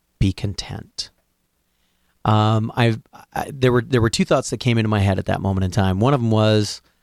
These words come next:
maybe we should be careful about who we give power to. If people want power, maybe we shouldn't be giving it to 'em. Um, and the other one was,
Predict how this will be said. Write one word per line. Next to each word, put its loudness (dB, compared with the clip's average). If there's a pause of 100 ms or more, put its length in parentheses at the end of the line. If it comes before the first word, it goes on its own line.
(360)
maybe 2
we 4
should -2
be 2
careful 2
about 2
who 4
we 2
give 0
power 4
to. -2
If -8
people -4
want -2
power, 2
maybe -2
we 2
shouldn't -2
be 0
giving 2
it -4
to -2
'em. -4 (640)
Um, 4 (760)
and 6
the 6
other 2
one 0
was, 2